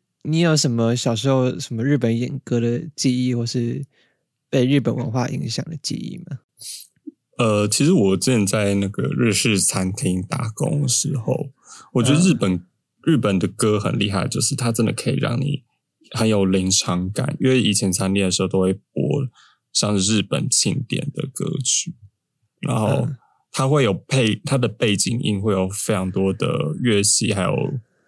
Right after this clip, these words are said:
Speaker 2: 嬉闹的人声这样子。小时候，
Speaker 1: 嗯。
Speaker 2: 呃，我们那时候在打工的时候，常都会问我同事说：“诶，为什么会有小孩子一直在叫啊？是不是哪里客人有发生什么事？”但没有，那是歌曲里面的声音，就觉得，
Speaker 1: Oh, wow。
Speaker 2: 就其实，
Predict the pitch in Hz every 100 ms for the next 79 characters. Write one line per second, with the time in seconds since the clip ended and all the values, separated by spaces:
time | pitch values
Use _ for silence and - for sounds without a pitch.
0 | - - - 127 120 127 101 85 - -
1 | - - - - - - - 143 - -
2 | - - - 110 139 156 127 120 120 120
3 | 110 143 139 117 117 - - _ - 104
4 | 110 110 113 101 95 107 113 127 - _
5 | - 123 117 107 92 90 _ _ - 101
6 | 104 - 139 156 113 92 98 85 87 87
7 | 90 95 120 101 98 - - 85 - -
8 | 101 101 101 - 104 101 120 104 101 -
9 | - - - - 95 95 123 - 110 120
10 | 107 98 95 104 104 107 101 101 92 98
11 | 101 95 104 110 - 123 135 - - 110
12 | 95 - 117 95 92 - - - - 135
13 | 104 98 - - - 123 139 135 113 127
14 | 113 101 101